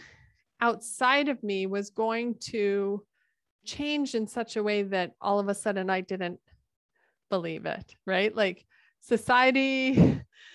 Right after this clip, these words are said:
<sighs> uh, social media, nothing was going to change out there to make me feel like, "No, my legs are sexy. They're wonderful. They're awesome." No, it was gonna have to be an inside job.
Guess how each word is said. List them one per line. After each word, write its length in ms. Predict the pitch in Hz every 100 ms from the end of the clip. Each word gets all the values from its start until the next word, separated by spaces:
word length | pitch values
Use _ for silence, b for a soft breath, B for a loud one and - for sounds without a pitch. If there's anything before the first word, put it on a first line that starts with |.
| B _
<sighs> 1160 | - - - 196 202 - _ - 240 - _ -
uh, 140 | 208
social 420 | 220 - 247 247 247
media, 640 | 254 262 262 254 247 247 240
nothing 320 | 254 320 302
was 160 | 294
going 220 | - 233 226
to 80 |
change 500 | 208 - 190 220 254
out 300 | - 202 -
there 420 | 202 175 185 285 - b b _ -
to 100 | 220
make 280 | 208 202 220
me 140 | 208
feel 380 | 196 202 196 196
like, 240 | 185 214
"No, 160 | 381 370
my 160 | 277
legs 280 | 254 247 233
are 120 | 233 240
sexy. 480 | 233 220 - 202 196
They're 180 | 208
wonderful. 560 | 220 226 208 208 196 185
They're 160 | 202 220
awesome." 420 | 214 208 180 175 _ B 220 214
No, 220 | 214 185
it 100 | 220
was 160 | 240
gonna 200 | - 233
have 280 | 220 233 240
to 120 | - 220
be 180 | 214
an 100 | 202
inside 600 | 196 202 202 - 185 180
job. 400 | 185 233 185 175